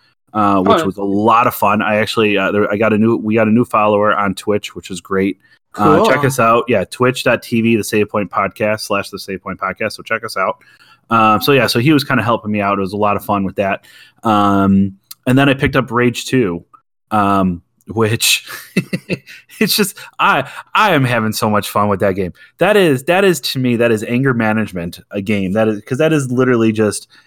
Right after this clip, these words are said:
Speaker 1: go over, find, and, and it's all the same. Like, everywhere you go, the, the thing is the same.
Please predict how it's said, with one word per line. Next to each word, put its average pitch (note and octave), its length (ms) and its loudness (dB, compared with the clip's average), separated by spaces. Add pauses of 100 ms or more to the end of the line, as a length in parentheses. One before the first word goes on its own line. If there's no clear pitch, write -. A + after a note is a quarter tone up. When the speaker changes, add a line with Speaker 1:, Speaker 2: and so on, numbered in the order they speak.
(300)
Speaker 1:
go E3 300 4
over, C3+ 400 4
find, C#3 500 -2
and, C3 160 -4
and D3 180 -2
it's C3 120 -4
all C#3 220 0
the C3+ 100 -2
same. G2 260 -6
Like, F#2 180 -10
everywhere D#3+ 300 0
you E3+ 140 2
go, A2 420 2
the, A2 240 -4
the A2+ 320 -10
thing A#2+ 200 -2
is A2 120 -2
the G#2+ 80 -12
same. F2 180 -10